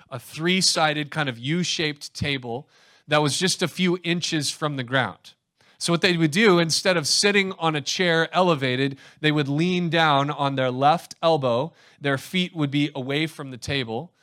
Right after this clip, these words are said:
Uh, their feet would have been washed. We, we read that, that Jesus did that. Um, so they, they would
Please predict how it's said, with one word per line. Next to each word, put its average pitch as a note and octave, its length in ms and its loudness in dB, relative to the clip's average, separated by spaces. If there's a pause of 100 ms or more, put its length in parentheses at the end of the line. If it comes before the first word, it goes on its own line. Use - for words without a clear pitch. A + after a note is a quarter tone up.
(260)
Uh, A2+ 200 -6
their B2 100 -6
feet D#3 260 -6
would D3 140 -4
have B2+ 100 -8
been B2+ 200 -8
washed. B2+ 500 -2
We, C3 180 -6
we C3 200 -8
read C3 300 0
that, C3+ 280 0
that B2 100 -10
Jesus B2+ 520 -4
did A#2 220 -8
that. B2 280 -4 (480)
Um, B2 420 -4 (220)
so - 160 0
they, D#3 220 2
they D#3 180 -2
would D3 240 -2